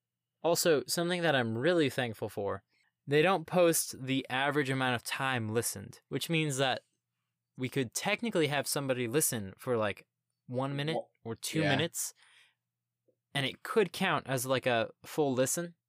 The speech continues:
Speaker 1: and we just don't know. I'm, I'm, like, really thankful that they don't post what that is.
Speaker 2: <laughs> Yeah.
Speaker 1: I guess that's everything about that.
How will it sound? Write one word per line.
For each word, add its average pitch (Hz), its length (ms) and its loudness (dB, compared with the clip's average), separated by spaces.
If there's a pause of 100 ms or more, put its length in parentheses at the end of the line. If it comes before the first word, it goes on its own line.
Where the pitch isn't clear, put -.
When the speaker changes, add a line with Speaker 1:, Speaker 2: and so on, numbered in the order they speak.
(460)
Speaker 1:
and 131 200 -2
we 131 80 0
just 131 200 -2
don't 131 180 2
know. 87 240 -4 (880)
I'm, 170 300 -2 (160)
I'm, 180 100 -4
like, 202 220 -2
really 139 520 0
thankful 120 520 -2
that 107 100 -6
they 113 120 0
don't 110 260 -4
post - 560 -4 (280)
what 135 140 0
that 151 180 2
is. 156 380 -2
Speaker 2:
<laughs> - 60 -20 (840)
Yeah. 104 280 0 (920)
Speaker 1:
I 135 80 0
guess 185 280 2
that's 180 160 2
everything 160 500 2
about 127 440 0
that. 117 240 0